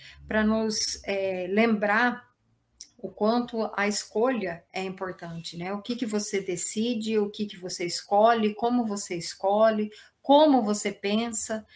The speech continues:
e aí vem, com essa escolha, vem as responsabilidades do que você escolheu,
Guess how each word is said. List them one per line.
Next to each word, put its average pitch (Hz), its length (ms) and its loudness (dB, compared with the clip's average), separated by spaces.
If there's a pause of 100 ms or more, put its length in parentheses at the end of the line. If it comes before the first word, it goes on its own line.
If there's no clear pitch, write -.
(280)
e 208 80 2
aí 214 200 6
vem, 240 420 2
com 226 180 2
essa 226 280 2
escolha, 220 500 -2
vem 220 220 -4
as 214 160 0
responsabilidades 208 1200 -2
do 185 80 -10
que 180 140 -16
você 175 320 -4
escolheu, 170 580 -8